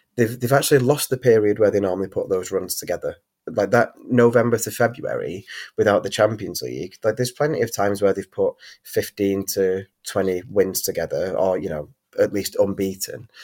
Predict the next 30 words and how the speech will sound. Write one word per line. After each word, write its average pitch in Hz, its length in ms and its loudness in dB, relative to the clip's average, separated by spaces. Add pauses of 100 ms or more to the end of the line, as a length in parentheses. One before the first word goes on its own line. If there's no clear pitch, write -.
(300)
And 107 160 0
they've 104 240 0
def-, 131 220 2
and, 113 280 2
and 117 140 6
that 127 120 2
isn't 110 240 -2
excuse 107 420 -2
making, 82 300 -8
like, 92 120 -6
you 95 60 -2
have 101 160 -4
to - 80 -10
find 98 240 0
a 98 40 0
way 92 160 2
around 95 300 0
that. 78 180 -10 (120)
But, 101 280 2 (320)
um, 95 480 -4 (480)
they 117 80 4
have 107 240 0
lost 107 260 2
that - 160 0
period 104 360 2
where 98 240 2
they 101 120 0
would 98 140 0
normally 101 320 0
put - 240 0